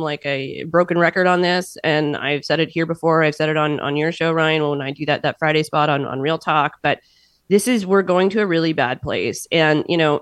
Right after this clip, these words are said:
it's funny sometimes to look at what, uh, some of the nuttier things that politicians say, right? A lot of the time, um, like, "Ha ha, World Economic Forum, Great Reset." Oh, what a, what a, what a silly thing to, to sort of put out there. But, um,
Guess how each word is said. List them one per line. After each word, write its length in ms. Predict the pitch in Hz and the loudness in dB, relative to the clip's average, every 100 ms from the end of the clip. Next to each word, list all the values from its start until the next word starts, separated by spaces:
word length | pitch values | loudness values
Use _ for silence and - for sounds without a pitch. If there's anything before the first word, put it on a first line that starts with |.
| - | -2
it's 200 | 165 - | -6 -8
funny 520 | - 214 240 254 254 | -2 2 2 2 0
sometimes 760 | 247 220 214 220 202 196 208 196 | 0 0 0 0 0 0 -2 -4
to 360 | 175 160 156 - | 0 0 0 -2
look 340 | 175 180 185 175 | -2 -2 0 0
at 280 | 156 151 160 | 0 0 -2
what, 280 | 165 151 - - | -2 -2 -6 -14
uh, 220 | 101 104 | -12 -10
some 200 | - 170 | -4 0
of 60 | 175 | 2
the 60 | 156 | 4
nuttier 420 | 156 160 160 165 | 4 4 2 2
things 260 | 165 175 | 0 0
that 140 | 170 - | -2 -2
politicians 600 | 175 175 190 - 185 180 | 0 0 -2 -4 -4 0
say, 400 | 180 202 302 277 | 0 2 0 -2
right? 320 | 180 185 247 - _ _ | -2 -2 -2 -10 _ _
A 60 | 190 | 0
lot 160 | 202 | 0
of 80 | 208 208 | 0 -6
the 40 | |
time, 440 | - 220 240 277 262 | -6 -4 -2 -2 0
um, 220 | 170 165 | 2 4
like, 160 | 165 156 | 2 0
"Ha 240 | - 185 | 0 0
ha, 380 | 175 170 165 165 | 2 4 4 2
World 280 | 160 165 165 | 0 -2 -2
Economic 680 | 160 156 156 156 156 151 - | -4 -4 -4 -2 -2 -4 -8
Forum, 400 | - 160 160 156 | -2 2 2 2
Great 300 | 156 160 - | 0 -2 -2
Reset." 440 | 160 160 156 147 | -4 -2 0 2
Oh, 380 | 165 170 160 156 | 2 2 2 2
what 140 | 165 | 0
a, 60 | 160 | 0
what 120 | 170 | -2
a, 120 | 165 151 | -2 -2
what 120 | 170 | -2
a 60 | |
silly 300 | 165 175 165 | -2 -4 -4
thing 340 | 165 165 160 156 | -2 0 0 -2
to, 300 | 151 143 143 _ _ - | -2 -2 -4 _ _ -6
to 80 | 170 | -2
sort 240 | 170 165 | 2 4
of 180 | 156 151 | 4 2
put 140 | 185 | 0
out 220 | 165 190 175 | 2 2 2
there. 260 | 143 139 | 2 2
But, 260 | 143 147 - _ _ _ - | 0 -2 -4 _ _ _ -2
um, 340 | 165 165 156 | 2 4 2